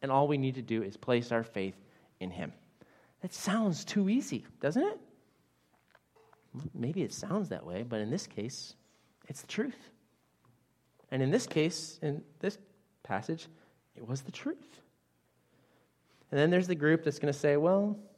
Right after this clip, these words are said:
let me think about that. I don't know about that. Maybe I'll listen to you again about that. I'm open to hearing more.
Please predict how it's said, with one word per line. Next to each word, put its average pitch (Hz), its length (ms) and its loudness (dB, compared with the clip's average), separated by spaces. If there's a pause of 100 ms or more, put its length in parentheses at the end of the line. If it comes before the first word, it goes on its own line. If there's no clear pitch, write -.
(540)
let - 60 -10
me 196 60 0
think 226 180 0
about 98 240 -2
that. 95 200 -12 (1500)
I 139 60 -6
don't 214 120 0
know 294 140 0
about - 260 -8
that. - 240 -12 (920)
Maybe 151 220 -2
I'll 170 360 0 (1040)
listen 151 260 -2
to 170 60 0
you 170 80 2
again 143 200 0
about 104 180 -4
that. 95 100 -2
I'm 202 420 -6
open 247 260 2
to 247 80 2
hearing 247 340 2
more. 269 360 2